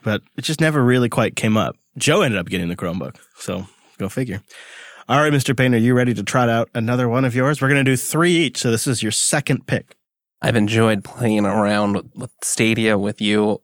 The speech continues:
Speaker 2: and unfortunately for this prediction, I think that by the, uh, by this time next year, Stadia will be on its way out. Sunset, maybe not totally offline, but plans announced that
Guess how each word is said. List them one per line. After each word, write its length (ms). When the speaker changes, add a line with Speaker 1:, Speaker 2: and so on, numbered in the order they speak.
Speaker 2:
and 200
unfortunately 540
for 120
this 180
prediction, 480
I 100
think 260
that 260
by 160
the, 260
uh, 180
by 100
this 140
time 220
next 260
year, 160
Stadia 440
will 140
be 420
on 160
its 140
way 140
out. 200
Sunset, 540
maybe 220
not 240
totally 340
offline, 540
but 140
plans 440
announced 460
that 240